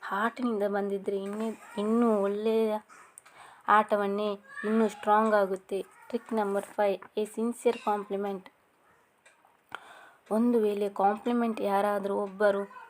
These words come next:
ಆ, ದಿನದ ಉತ್ತಮಗೊಳಿಸುವುದು ಮಾತ್ರ ಅಲ್ಲ, ಆ ಪಾಸಿಟಿವ್ ಫೀಲಿಂಗ್ಸ್‌ನ ನಿಮ್ಮ ಜೊತೆ ಲಿಂಕ್ ಮಾಡುತ್ತೆ.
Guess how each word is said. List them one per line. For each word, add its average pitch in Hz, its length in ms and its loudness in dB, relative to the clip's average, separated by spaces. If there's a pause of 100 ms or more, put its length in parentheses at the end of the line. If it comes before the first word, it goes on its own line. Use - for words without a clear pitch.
(200)
ಆ, 196 140 0
ದಿನದ 214 340 0
ಉತ್ತಮಗೊಳಿಸುವುದು 208 880 -2
ಮಾತ್ರ 196 340 -2
ಅಲ್ಲ, 196 300 -6
ಆ 196 120 0
ಪಾಸಿಟಿವ್ 220 520 -2
ಫೀಲಿಂಗ್ಸ್‌ನ 208 640 -6 (260)
ನಿಮ್ಮ 220 260 -2
ಜೊತೆ 202 280 -6
ಲಿಂಕ್ 214 320 -4
ಮಾಡುತ್ತೆ. 196 500 -4